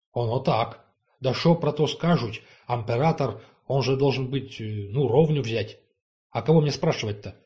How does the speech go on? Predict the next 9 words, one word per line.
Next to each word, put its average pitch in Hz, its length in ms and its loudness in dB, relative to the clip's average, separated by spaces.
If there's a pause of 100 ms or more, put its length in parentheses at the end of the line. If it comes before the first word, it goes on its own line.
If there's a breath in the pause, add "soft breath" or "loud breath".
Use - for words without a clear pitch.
(300 soft breath)
Тех, 170 240 4
кто 151 240 0
с - 120 -4
Михаем 143 360 -2
заигрывали 139 720 0 (160 loud breath)
да 135 140 -2
под 135 180 -4
кроватями 147 460 0
прятались? 107 520 -8